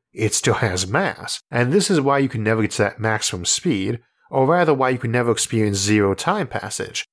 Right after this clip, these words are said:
because no matter how much energy I dump into an object to move it faster,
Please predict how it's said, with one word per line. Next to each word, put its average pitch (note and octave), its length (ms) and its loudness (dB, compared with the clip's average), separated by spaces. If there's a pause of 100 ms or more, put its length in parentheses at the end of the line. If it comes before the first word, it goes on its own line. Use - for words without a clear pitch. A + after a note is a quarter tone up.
(140)
because C#3 280 4
no D#3 120 0
matter D#3+ 160 2
how F#3 240 0
much E3+ 260 -2
energy B2+ 340 2
I G#2+ 120 2
dump A2+ 260 0
into G#2+ 220 -4
an F#2 80 -4
object B2+ 440 0
to G#2+ 60 -8
move G2+ 160 -4
it - 80 -18
faster, - 440 -2